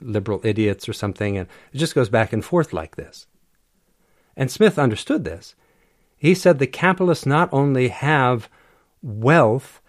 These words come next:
that gets the attention of those in power, but they know their own interests better than those who live by labor and wages. And that makes a lot of sense, because Smith realized that the capitalist,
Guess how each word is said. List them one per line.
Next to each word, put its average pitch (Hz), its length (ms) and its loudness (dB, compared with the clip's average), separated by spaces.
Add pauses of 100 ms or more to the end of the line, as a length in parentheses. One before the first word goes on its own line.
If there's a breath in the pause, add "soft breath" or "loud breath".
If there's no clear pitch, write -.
(160)
that 113 180 -6
gets 135 200 -2
the 120 160 -2
attention 185 640 0
of 107 100 0
those 101 280 0
in 95 100 -4
power, 92 360 -4
but 113 280 -4
they 170 300 2
know 156 560 2
their 143 560 -2
own 131 280 0
interests 120 520 -2
better 120 540 -2
than 110 240 -2
those 98 340 -2
who 113 100 -2
live 90 260 -4
by 101 280 -4 (240)
labor 98 320 -4
and 123 220 -4
wages. 165 520 -2 (1600)
And 104 100 -6
that 151 140 0
makes 123 240 -2
a 107 40 -4
lot 90 200 -4
of 80 80 -12
sense, - 520 -2
because 120 340 -4
Smith 190 300 0
realized 101 440 0
that 107 100 -6
the - 80 -4
capitalist, 127 720 -2